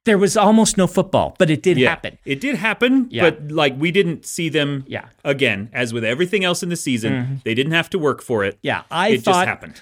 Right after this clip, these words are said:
Speaker 1: season two is go back to fundamentals, learn how to actually play soccer. Ted has to learn to be a coach. They deserve to win, and they do.
Speaker 2: Mm-hmm.
Speaker 1: And I was really looking forward to that.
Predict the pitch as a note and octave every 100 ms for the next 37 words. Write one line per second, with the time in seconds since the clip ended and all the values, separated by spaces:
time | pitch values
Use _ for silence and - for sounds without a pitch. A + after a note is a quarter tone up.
0 | - - F#3+ F3+ F3 E3+ E3+ C#3 A#2 C#3+
1 | B2+ C#3+ E3 - - F3 D#3 C#3 B2 A#2
2 | B2+ C#3+ D3+ C#3 D3+ C3+ - D3+ D3 -
3 | E3 C#3+ D#3 C3+ C#3 A#2 A#2 G#2+ - -
4 | _ - D#3 E3 D#3 D#3 E3 C#3 C#3+ C3
5 | B2 A#2 A2+ G#2 F#2+ - - _ _ -
6 | B2 D#3 D3+ D3 C3 D3 D3+ D3+ - D3
7 | B2+ A#2 A2+ A2 G#2 A2+ C3 G3+ _ A#2
8 | A#2 A2 A#2 C3+ _ - E3 D3+ D3+ C#3+
9 | E3 G3+ G3 D#3 C3+ F3 F#3 E3+ D#3 D3+
10 | C#3 C3 B2+ B2 B2+ D3 C#3+ F3